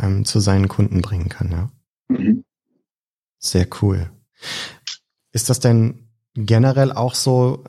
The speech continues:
Speaker 1: etwas, wo ihr, ähm, also so habe ich dich zumindest, ähm, jetzt, also verstanden, dass, dass, dass dieses Thema Customer Centricity bei, bei dir im Marketing einfach eine, eine elementare Rolle spielt?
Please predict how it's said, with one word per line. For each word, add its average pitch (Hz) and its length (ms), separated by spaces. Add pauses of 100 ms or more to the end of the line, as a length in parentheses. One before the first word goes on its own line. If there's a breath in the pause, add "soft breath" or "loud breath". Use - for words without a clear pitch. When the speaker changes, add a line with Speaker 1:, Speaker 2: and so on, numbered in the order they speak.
(140)
Speaker 1:
etwas, 117 420
wo 110 260
ihr, 104 500
ähm, 101 500
also 104 180
so 98 140
habe 101 120
ich 110 80
dich 107 140
zumindest, 101 640
ähm, 98 120
jetzt, 98 440
also 117 280
verstanden, 123 680
dass, 110 240
dass, - 420
dass 107 140
dieses 104 280
Thema 117 380
Customer 110 640
Centricity 107 1000 (480 soft breath)
bei, 104 240
bei 107 160
dir 113 200
im 104 100
Marketing 113 560
einfach 107 320
eine, 107 240
eine 107 220
elementare 107 760
Rolle 107 260
spielt? 165 560